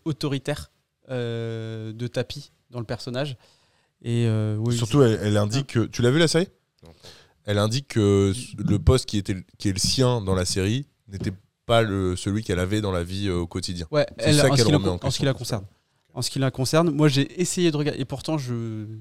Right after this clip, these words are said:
Speaker 1: Dieu sait que je suis un fan de, de, de, de Bernard Tapie et d'avoir regardé beaucoup de choses, mais j'ai pas réussi à me, à rentrer dedans. Parce que j'ai pas retrouvé, effectivement, le,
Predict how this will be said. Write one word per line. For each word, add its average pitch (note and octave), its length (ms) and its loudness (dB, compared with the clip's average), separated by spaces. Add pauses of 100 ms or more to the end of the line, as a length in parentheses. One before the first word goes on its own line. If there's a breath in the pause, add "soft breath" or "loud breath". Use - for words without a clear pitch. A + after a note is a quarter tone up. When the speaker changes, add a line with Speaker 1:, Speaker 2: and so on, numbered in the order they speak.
Speaker 1:
Dieu A#2+ 120 -12
sait C#3+ 140 -6
que - 40 -8
je - 60 -10
suis - 80 -6
un A2 140 -4
fan B2 280 -4
de, A2 320 -4 (500 soft breath)
de, A2+ 360 -4
de, A2 240 -10 (260)
de A2+ 180 -6
Bernard A#2+ 300 2
Tapie E3 360 0 (360 soft breath)
et B2+ 80 -4
d'avoir A#2 220 2
regardé A#2+ 320 -4
beaucoup A#2+ 220 -10
de A#2+ 60 -14
choses, D#3+ 280 -2 (460 loud breath)
mais C3+ 200 -6
j'ai B2 160 -2
pas D3+ 140 0
réussi D3 220 0
à C3 40 0
me, A#2+ 420 -2
à A#2+ 60 -2
rentrer A#2+ 280 -6
dedans. G#2+ 200 -10
Parce C3 140 -4
que E3+ 140 6
j'ai D3 160 4
pas D#3 120 0
retrouvé, D3+ 520 -2
effectivement, C#3+ 560 -2
le, B2+ 220 0